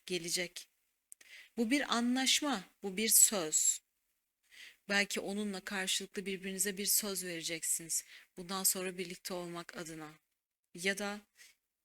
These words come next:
bir iş yapacaksınız, bir ortaklık, bir partnerlik yapacaksınız.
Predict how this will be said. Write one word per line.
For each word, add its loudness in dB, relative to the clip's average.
bir 2
iş 2
yapacaksınız, -2
bir -6
ortaklık, -8
bir -6
partnerlik -4
yapacaksınız. -6